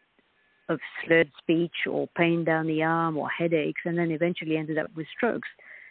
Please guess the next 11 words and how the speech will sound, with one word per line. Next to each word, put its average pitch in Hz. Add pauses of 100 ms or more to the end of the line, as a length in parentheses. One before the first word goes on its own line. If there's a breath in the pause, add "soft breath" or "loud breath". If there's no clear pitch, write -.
(120 loud breath)
And 185
these 269
would 262
be 214
ladies 185
in, 175 (180)
in 190
their 170
forties 196
and 160
fifties. 202